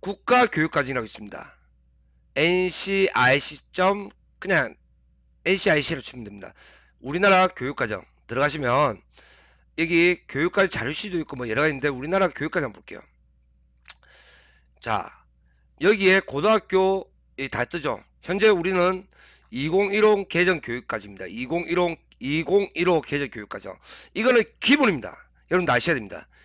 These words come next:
여기에서 모든 기본적인 시험 문제 다 나옵니다. 자, 봅시다. 다시 이천이십 년 이백사십팔 호입니다.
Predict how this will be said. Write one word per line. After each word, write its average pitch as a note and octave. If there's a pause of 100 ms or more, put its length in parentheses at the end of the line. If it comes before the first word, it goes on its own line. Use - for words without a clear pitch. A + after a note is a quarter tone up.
(140)
여기에서 A3
모든 F#3
기본적인 E3
시험 D#3
문제 A#2
다 G2+
나옵니다. G2 (480)
자, G2
봅시다. C3 (360)
다시 C3 (1500)
이천이십 F3+
년 F#3
이백사십팔 C#3+
호입니다. -